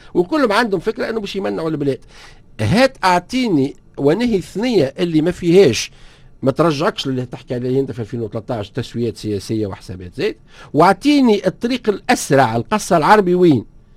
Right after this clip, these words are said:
خاطر نجم نتناقش معاك على الدستور وانا تو، اما نعرفها تشد ست سنين.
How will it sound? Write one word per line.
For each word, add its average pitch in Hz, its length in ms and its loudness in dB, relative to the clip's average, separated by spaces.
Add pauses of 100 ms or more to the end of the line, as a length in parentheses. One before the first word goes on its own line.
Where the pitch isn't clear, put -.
(380)
خاطر 196 160 4
نجم 269 320 4
نتناقش 247 320 0
معاك 262 260 4
على 190 80 4
الدستور 175 460 0
وانا 139 200 -2
تو، 127 340 -4
اما 226 120 -10
نعرفها 262 320 -8
تشد 220 180 -20
ست 190 420 -10 (100)
سنين. 151 220 -8